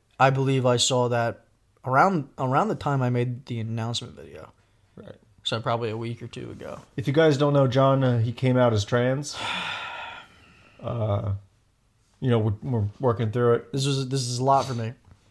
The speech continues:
Speaker 2: No, we're really, it's, we're happy for you. It's,
Speaker 1: I, I
Speaker 2: it's all
Speaker 1: came
Speaker 2: about you
Speaker 1: out, I
Speaker 2: being
Speaker 1: came out
Speaker 2: comfortable.
Speaker 1: as a huge trans. I love the music, and it was, uh,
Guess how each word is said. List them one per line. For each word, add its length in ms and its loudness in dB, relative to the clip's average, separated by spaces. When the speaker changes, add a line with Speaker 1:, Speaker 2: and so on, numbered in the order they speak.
Speaker 2:
No, 180 6
we're 180 4
really, 500 4
it's, 360 -8
we're 120 2
happy 200 6
for 200 -6
you. 120 -10
It's, 340 -12
Speaker 1:
I, 120 4
I 180 4
Speaker 2:
it's 120 0
all 100 10
Speaker 1:
came 80 8
Speaker 2:
about 100 10
you 80 12
Speaker 1:
out, 80 6
I 80 8
Speaker 2:
being 60 4
Speaker 1:
came 260 8
out 160 10
Speaker 2:
comfortable. 60 8
Speaker 1:
as 140 4
a 40 -20
huge 460 0
trans. 760 2
I 260 2
love 300 4
the 40 2
music, 540 0
and 480 0
it 160 0
was, 280 0
uh, 440 2